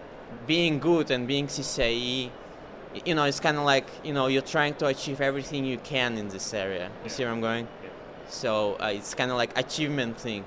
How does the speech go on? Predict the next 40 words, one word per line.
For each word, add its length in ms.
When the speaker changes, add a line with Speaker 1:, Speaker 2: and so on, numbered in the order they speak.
Speaker 1:
if 200
you 100
will. 320
So 180
for 220
me, 240
it 100
was 460
very 340
valuable, 500
so 220
I 100
could 220
say 240
to 120
myself, 460
"Yeah, 220
like, 240
I 140
am 160
good 200
enough 300
to 80
become 360
C 140
C 200
A." 80
Speaker 2:
Yeah. 180
It's 720
Speaker 1:
Uh, 60
Speaker 2:
like 120
Speaker 1:
it 40
Speaker 2:
a 40
Speaker 1:
doesn't, 260
Speaker 2:
per-, 60
it's 80
a 40
Speaker 1:
it 80
Speaker 2:
personal 300
thing. 140